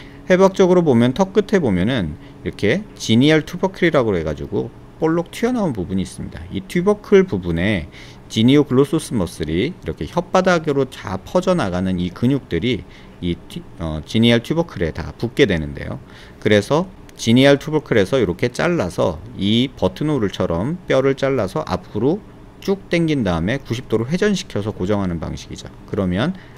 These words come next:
앞서 설명드린 이 근육들이 당겨지니까 이 기도가 열리는 그런 방식의 수술이 개발이 되었죠.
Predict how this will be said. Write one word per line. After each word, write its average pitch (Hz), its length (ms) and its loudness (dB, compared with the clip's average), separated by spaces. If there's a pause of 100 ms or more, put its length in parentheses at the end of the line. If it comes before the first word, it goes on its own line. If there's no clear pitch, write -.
앞서 87 280 -4
설명드린 95 680 -2 (200)
이 110 240 0
근육들이 107 520 0
당겨지니까 120 800 -2
이 92 160 -4
기도가 92 440 -2
열리는 82 540 -2 (340)
그런 98 200 0
방식의 82 440 -4
수술이 123 440 -4
개발이 85 340 -2
되었죠. - 380 -10